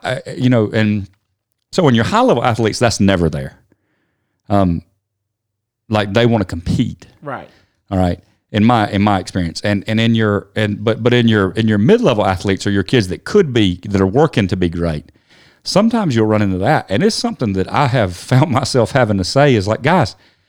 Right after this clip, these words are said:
Speaker 1: we play a," you know, when I say we, I'm talking about football.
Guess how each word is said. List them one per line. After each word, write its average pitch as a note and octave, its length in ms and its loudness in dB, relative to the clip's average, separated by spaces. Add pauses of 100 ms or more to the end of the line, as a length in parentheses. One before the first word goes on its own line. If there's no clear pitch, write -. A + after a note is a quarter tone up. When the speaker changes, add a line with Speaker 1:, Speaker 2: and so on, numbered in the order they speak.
(280)
Speaker 1:
we F#3 240 2
play G3 380 0
a," F#2 280 0 (320)
you A2 140 -4
know, G2+ 120 -2
when G#2 180 -2
I G2+ 40 0
say G2 180 -2
we, F2+ 260 -2
I'm E2+ 100 -6
talking F2+ 200 -2
about - 200 -8
football. D2+ 420 -4